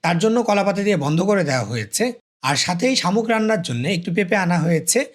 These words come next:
এই পেঁপে দিয়ে মূলত শামুকটা রান্না হবে। সাথে যে ঢেঁকি শাকগুলো আছে সেগুলো সবার লাস্টে দিয়ে দেওয়া হবে। এই যে আমাদের আজকে ধুয়ে আনা শামুক, এই শামুকগুলো এই পেঁপে দিয়ে রান্না হবে। পেঁপের সাথে দেওয়া হলো কাঁচামরিচ,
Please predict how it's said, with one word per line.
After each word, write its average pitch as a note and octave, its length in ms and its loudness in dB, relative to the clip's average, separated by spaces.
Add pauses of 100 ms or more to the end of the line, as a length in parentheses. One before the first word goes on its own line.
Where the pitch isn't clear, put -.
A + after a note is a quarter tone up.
(200)
এই D#3+ 100 0
পেঁপে A3 260 0
দিয়ে A#3+ 240 2
মূলত D#3+ 300 0
শামুকটা C#3+ 420 -4
রান্না C#3+ 260 0
হবে। G#2+ 260 -8 (180)
সাথে E3+ 260 0
যে A3+ 120 2
ঢেঁকি E3+ 240 0
শাকগুলো F#3+ 360 0
আছে G3+ 340 -2
সেগুলো D#3+ 260 0
সবার D3 340 -2
লাস্টে C#3 320 -2
দিয়ে F#3 180 0
দেওয়া A#2 160 0
হবে। G2+ 260 -10 (380)
এই A#3 140 4
যে B3+ 160 2
আমাদের A3+ 300 2
আজকে F#3+ 320 0
ধুয়ে C#3+ 220 0
আনা E3 220 2
শামুক, D#3+ 380 -2 (160)
এই C3+ 120 -2
শামুকগুলো G#3 720 2
এই F#3 100 0
পেঁপে C#3+ 260 -4
দিয়ে F3+ 160 0
রান্না B2+ 260 -2
হবে। G2+ 240 -12 (260)
পেঁপের G3 220 0
সাথে A#3+ 220 0
দেওয়া G3+ 220 2
হলো G#3+ 180 0
কাঁচামরিচ, G#3+ 720 0